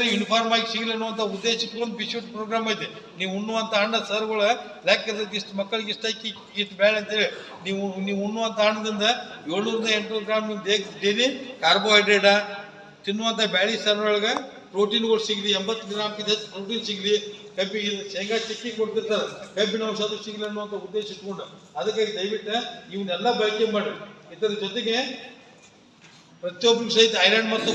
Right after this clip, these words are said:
ಫಾಲಿಕ್ ಆಸಿಡ್ ಮಾತ್ರೆ ನುಂಗಿಸ್ತಕ್ಕಂಥ ಯೋಜನೆ ಐತೆ. ಕೊಟ್ಟಿದ್ರಲ್ಲ ಮಗಿದ್ದ ಅವ್ರಿಗೆ ವಾರಕ್ಕೊಂದರಂತೆ ಕಬ್ಬಿನ ಅಂಶ. ಅವ್ನು ಎಲ್ಲರೂ ಕಿಟಕಿಯಾಗಿ ಹೋಗಿಬೇಡ್ರಿ.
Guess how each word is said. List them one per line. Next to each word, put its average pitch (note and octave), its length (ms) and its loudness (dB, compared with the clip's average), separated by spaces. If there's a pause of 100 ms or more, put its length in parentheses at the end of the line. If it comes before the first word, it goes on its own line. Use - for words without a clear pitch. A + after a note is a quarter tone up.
ಫಾಲಿಕ್ G#3 320 0
ಆಸಿಡ್ G3+ 320 2
ಮಾತ್ರೆ G3+ 240 0
ನುಂಗಿಸ್ತಕ್ಕಂಥ G#3+ 640 -2
ಯೋಜನೆ G#3 340 6
ಐತೆ. - 400 -2
ಕೊಟ್ಟಿದ್ರಲ್ಲ G3+ 440 -2
ಮಗಿದ್ದ A#3+ 300 -2
ಅವ್ರಿಗೆ B3 340 0 (560)
ವಾರಕ್ಕೊಂದರಂತೆ A3 720 2
ಕಬ್ಬಿನ G#3+ 340 0
ಅಂಶ. A3 180 0
ಅವ್ನು G#3+ 200 4
ಎಲ್ಲರೂ A3+ 240 4
ಕಿಟಕಿಯಾಗಿ A#3 460 2
ಹೋಗಿಬೇಡ್ರಿ. G#3 580 -2